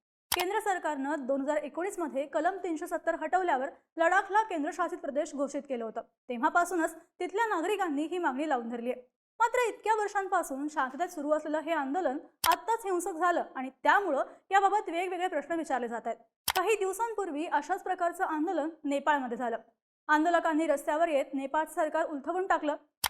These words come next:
गेल्या वर्षी बांगलादेशमध्येही याच प्रकारचं आंदोलन होऊन सत्ता बदल झाला. त्यामुळं आता भारतातही असे प्रयत्न केले जात असल्याचं बोललं जातंय.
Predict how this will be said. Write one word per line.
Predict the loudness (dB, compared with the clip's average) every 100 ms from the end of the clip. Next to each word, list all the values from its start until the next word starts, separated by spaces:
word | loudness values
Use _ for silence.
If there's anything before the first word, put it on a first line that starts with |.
| 0
गेल्या | 2 2
वर्षी | 2 0 -2
बांगलादेशमध्येही | 0 0 0 -2 -4 -2 -2 -2 0
याच | 0 0
प्रकारचं | -2 -4 -4 -2
आंदोलन | -2 0 0 2
होऊन | 2 0 -8 _ 0
सत्ता | 2 4
बदल | 2 2 0
झाला. | -2 -4 -6 _ 0
त्यामुळं | 2 4 2 0
आता | 0 0 0
भारतातही | 0 -2 0 0 0 0
असे | 0 -2
प्रयत्न | 0 0 0 -4
केले | -2 0
जात | 0 -2
असल्याचं | -2 -4 -2 0
बोललं | 0 -2
जातंय. | -4 -6